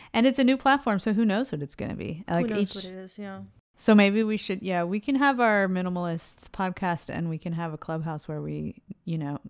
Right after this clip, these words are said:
Speaker 1: count our melting icicles, I guess.
Speaker 2: <laughs> Oh, but I also read this funny article about how Clubhouse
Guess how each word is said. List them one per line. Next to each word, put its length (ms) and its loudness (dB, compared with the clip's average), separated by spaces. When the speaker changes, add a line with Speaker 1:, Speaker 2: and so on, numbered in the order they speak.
Speaker 1:
count 360 -6
our 480 -8
melting 580 -8
icicles, 600 -8
I 60 -12
guess. 360 -12
Speaker 2:
<laughs> 280 2
Oh, 80 2
but 180 -2
I 120 0
also 300 -4
read 220 -10
this 160 -12
funny 300 -8
article 340 -12
about 260 -12
how 100 -18
Clubhouse 720 -16